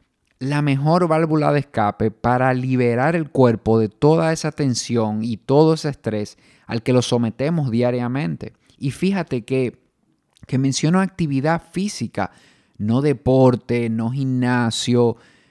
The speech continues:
ni alguna disciplina organizada. Quizás te encuentras en un punto donde el, el próximo paso para ti es una caminata de, de treinta, cuarenta y cinco minutos, cuatro veces a la semana. Quizá eso es todo lo que necesitas en este momento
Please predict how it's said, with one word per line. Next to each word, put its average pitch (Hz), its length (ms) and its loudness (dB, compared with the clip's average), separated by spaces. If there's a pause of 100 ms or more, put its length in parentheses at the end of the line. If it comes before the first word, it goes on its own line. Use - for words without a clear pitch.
(100)
ni 123 140 -2
alguna 120 320 0
disciplina 127 800 0
organizada. 113 1040 -4 (1120)
Quizás 143 380 -2
te 196 80 0
encuentras 180 520 0
en 175 100 2
un 180 120 2
punto 143 420 0
donde 123 260 2
el, 123 200 -2
el 110 160 -4
próximo 156 460 -2
paso 160 280 -2
para 160 240 0
ti 113 420 -2
es 117 280 -6
una 147 220 -2
caminata 147 720 -2
de, 101 260 -4
de 92 120 -6
treinta, 135 460 -4
cuarenta 113 340 0
y 104 40 -6
cinco 135 300 -2
minutos, 151 720 -6 (220)
cuatro 139 420 -2
veces 156 300 0
a 156 80 -6
la 143 100 -4
semana. 151 560 -2 (560)
Quizá 151 300 0
eso 180 180 -4
es 170 80 -6
todo 190 300 2
lo 202 100 0
que 196 100 -4
necesitas 165 560 -4
en 117 140 0
este 156 240 0
momento 135 580 0